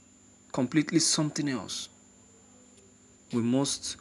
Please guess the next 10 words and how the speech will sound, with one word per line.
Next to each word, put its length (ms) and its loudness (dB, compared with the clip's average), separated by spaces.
do 120 0
something 360 -2
about 320 -2
this. 380 -4
These 160 4
people 500 2
will 160 2
not 460 2
continue 600 2
intimidating 920 4